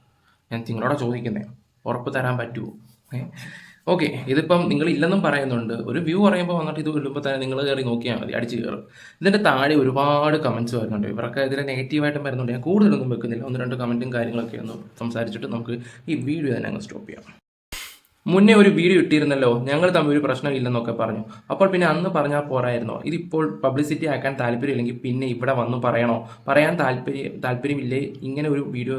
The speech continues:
തന്നെ ഇടേണ്ട കാര്യമില്ലല്ലോ എന്നുള്ള രീതിയിലാണ്. ശരിയാണ്, എന്തിനാണ്? ആൾക്കാർ ഇങ്ങനെ ചോദിക്കും, കാരണം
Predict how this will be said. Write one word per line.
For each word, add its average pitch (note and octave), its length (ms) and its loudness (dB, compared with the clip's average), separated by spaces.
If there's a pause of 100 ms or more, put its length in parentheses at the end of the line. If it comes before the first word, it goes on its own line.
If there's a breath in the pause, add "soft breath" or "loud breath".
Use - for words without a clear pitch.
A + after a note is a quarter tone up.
(100)
തന്നെ A#2+ 120 -2
ഇടേണ്ട A#2+ 220 -4
കാര്യമില്ലല്ലോ A#2 760 -2
എന്നുള്ള A2 260 -4
രീതിയിലാണ്. G#2 500 -6 (420 soft breath)
ശരിയാണ്, G#3 500 4 (440)
എന്തിനാണ്? G3+ 360 4 (880 loud breath)
ആൾക്കാർ B2 360 2
ഇങ്ങനെ F#3 180 2
ചോദിക്കും, E3+ 600 2
കാരണം C3 280 0